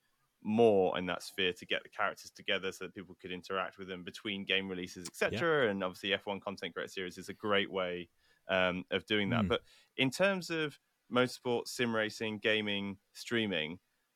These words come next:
Speaker 1: what, what are your, like, plans now? Now that, that, that kind of, you know,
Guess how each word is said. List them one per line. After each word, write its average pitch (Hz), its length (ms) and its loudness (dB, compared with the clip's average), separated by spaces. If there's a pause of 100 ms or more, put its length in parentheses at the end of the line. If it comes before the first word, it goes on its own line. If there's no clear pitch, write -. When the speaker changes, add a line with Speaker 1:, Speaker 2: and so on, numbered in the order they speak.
(460)
Speaker 1:
what, 127 460 0
what 147 200 6
are 151 80 6
your, 123 340 6
like, - 340 -4 (140)
plans 95 560 0
now? 92 420 0
Now 120 260 4
that, 117 220 2
that, 113 200 -4 (120)
that 98 220 -4
kind 98 220 -4
of, 90 120 -4
you 95 80 -8
know, 87 120 -6